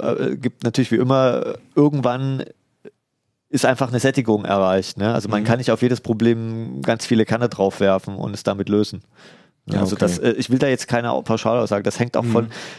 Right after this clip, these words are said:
Speaker 1: von der Auflösung ab. Wenn man jetzt irgendwie nur siebenhundertzwanzig P Videos, äh, äh, rausspucken lässt, ähm, dann wird man da wahrscheinlich, äh, wird es einfach das Programm auch nicht mehr die ganzen Kerne ausnutzen, weil einfach die Auflösung dann einfach so gering ist, dass es die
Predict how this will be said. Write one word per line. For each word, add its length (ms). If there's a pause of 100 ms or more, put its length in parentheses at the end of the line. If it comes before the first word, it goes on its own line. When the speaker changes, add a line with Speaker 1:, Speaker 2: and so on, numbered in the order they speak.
Speaker 1:
von 120
der 240
Auflösung 440
ab. 120
Wenn 120
man 80
jetzt 120
irgendwie 220
nur 120
siebenhundertzwanzig 680
P 180
Videos, 520
äh, 60
äh, 580
rausspucken 600
lässt, 300 (460)
ähm, 460 (800)
dann 120
wird 140
man 100
da 100
wahrscheinlich, 380
äh, 280
wird 280
es 100
einfach 220
das 100
Programm 280
auch 120
nicht 140
mehr 100
die 80
ganzen 240
Kerne 240
ausnutzen, 440
weil 80
einfach 180
die 120
Auflösung 400
dann 120
einfach 180
so 140
gering 240
ist, 140
dass 120
es 100
die 220